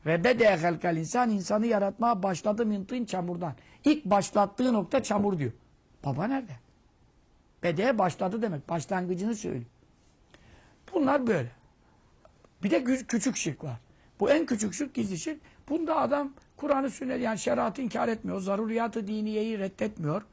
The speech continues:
Ve lakin riya yapıyor yani. Gösteriş yapıyor. Bu da hangi ameldeyse onu sildiriyor.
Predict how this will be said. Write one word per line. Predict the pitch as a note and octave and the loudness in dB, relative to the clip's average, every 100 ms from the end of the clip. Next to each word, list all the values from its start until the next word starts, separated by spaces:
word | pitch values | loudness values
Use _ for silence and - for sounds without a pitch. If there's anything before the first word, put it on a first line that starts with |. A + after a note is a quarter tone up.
| _ _ _ _ - _ _ - | _ _ _ _ -20 _ _ -10
Ve | G3+ C#4+ | 2 4
lakin | C#4+ A#3+ D#3+ F3+ A#3+ C#4 - _ _ _ _ _ _ _ _ _ _ _ _ _ - - _ - | 6 4 2 0 0 -2 -12 _ _ _ _ _ _ _ _ _ _ _ _ _ -20 -20 _ -4
riya | D#3+ F3+ E3+ | 0 2 0
yapıyor | A#2+ - A2+ - | -2 -8 -20 -20
yani. | - - | -20 -12
Gösteriş | F3+ D3+ - C3+ - | -8 -8 -8 -10 -12
yapıyor. | - - - - - - - | -16 -18 -20 -20 -20 -12 -2
Bu | D#4+ | 2
da | - B3+ D4+ - _ _ | 4 2 0 -6 _ _
hangi | - G3 E4 C#4+ | -4 0 2 2
ameldeyse | G#3 G#3+ G#3+ G#3+ D4+ C4 A#3+ | 4 4 4 2 0 2 2
onu | G#3+ G#3+ | 2 0
sildiriyor. | - D#3+ C3+ B2 A2+ | -2 -2 -2 -2 -2